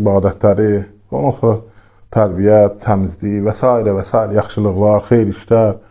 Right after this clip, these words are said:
Yəni, hər bir şeyi insan öyrətməlidir. Bu, əlbəttə, məşəqqətli bir şeydir.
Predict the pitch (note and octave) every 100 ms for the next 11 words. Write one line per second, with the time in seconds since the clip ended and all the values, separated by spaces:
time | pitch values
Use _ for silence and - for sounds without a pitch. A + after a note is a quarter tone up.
0 | _ _ _ _ - - - A#2+ D3+ F3+
1 | D#3 C#3 - C#3 C3 - B2 B2 A2 G2+
2 | A2 G#2+ G2+ - - - D#3+ E3+ D3 C3+
3 | D3+ D#3 C#3 C3 - B2+ - B2+ D3+ C#3+
4 | A#2+ - G2 E2+